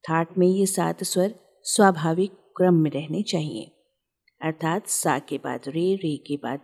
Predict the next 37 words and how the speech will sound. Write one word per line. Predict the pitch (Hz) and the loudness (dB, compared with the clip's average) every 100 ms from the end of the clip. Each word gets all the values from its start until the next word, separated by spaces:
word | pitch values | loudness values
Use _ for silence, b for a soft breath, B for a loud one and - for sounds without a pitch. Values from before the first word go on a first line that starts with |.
| - | -8
ग | 156 208 | -4 -2
आदि। | 208 - - - _ _ _ _ _ _ _ _ | -2 -4 -12 -20 _ _ _ _ _ _ _ _
थाट | - 156 165 | -6 -4 -2
को | 208 208 - | -4 -4 -2
गाया | 143 143 170 | 0 0 0
बजाया | 170 185 180 196 | 2 4 4 4
नहीं | 202 196 226 | 4 6 4
जा | 220 170 | 4 -2
सकता। | 156 - - - - _ _ _ _ _ | -4 -8 -12 -16 -16 _ _ _ _ _
इसके | 185 - 247 247 | -2 0 2 2
स्वरों | - 156 160 | 2 2 0
के | 185 208 | 0 0
अनुकूल | 190 190 190 214 214 | 0 0 -2 -4 -4
किसी | 214 - 220 196 - | -6 -4 -4 -4 -8
राग | 156 160 170 - | -8 -8 -12 -6
की | 208 202 - | -6 -6 -12
रचना | 143 - 160 214 | -12 -4 0 2
की | 254 165 | 2 -2
जा | 156 127 | -4 -6
सकती | 139 - - 165 156 | -8 -10 -8 -8 -4
है | 208 240 | -4 -4
जिसे | 220 214 254 | -4 0 0
गाया | - 139 135 - | 0 -6 -6 -8
बजाया | 135 123 127 | -12 -12 -12
जा | 127 | -12
सकता | 143 127 - - | -10 -10 -12 -16
है। | 151 - _ _ _ _ _ _ - | -16 -18 _ _ _ _ _ _ 2
एक | 220 254 262 | 2 2 2
थाट | 277 277 | 0 2
से | 285 | -2
कई | 285 254 233 | 2 2 2
रागों | 170 160 | 2 -2
की | 156 156 | -4 -4
रचना | 143 - - | -6 -8 -10
हो | 143 156 | -10 -10
सकती | - - - 156 | -10 -14 -18 -18
है। | 147 | -18